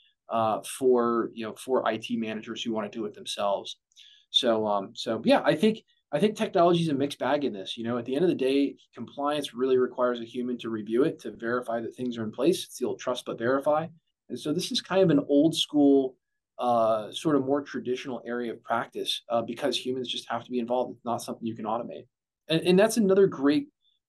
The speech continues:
great line of thought, which is there's a lot of solutions out there in compliance that claim to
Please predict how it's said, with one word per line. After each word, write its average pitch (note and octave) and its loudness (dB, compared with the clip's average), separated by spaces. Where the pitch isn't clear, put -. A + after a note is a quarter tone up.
great D#3 2
line C3+ -2
of A#2 -8
thought, A#2 2
which C3+ -2
is C3 -4
there's B2+ -2
a A#2+ -6
lot A#2+ -2
of E3 -6
solutions C3+ -6
out A#2+ -4
there A#2+ -4
in A#2+ -8
compliance A2+ -6
that B2+ -4
claim D3+ 2
to B2+ 0